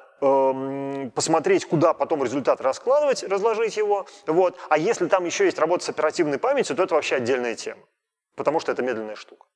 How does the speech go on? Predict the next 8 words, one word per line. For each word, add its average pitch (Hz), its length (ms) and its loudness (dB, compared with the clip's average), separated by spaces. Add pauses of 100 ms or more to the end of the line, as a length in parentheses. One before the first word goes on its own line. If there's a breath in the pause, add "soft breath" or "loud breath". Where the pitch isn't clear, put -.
(540 loud breath)
Вот 165 360 -2
таких, - 500 0 (220)
эм, 127 880 -2 (640)
э, 151 60 0
э, 135 680 0
э, - 340 -4 (320)
вынимателей, 165 680 0
декодировщиков, 143 920 0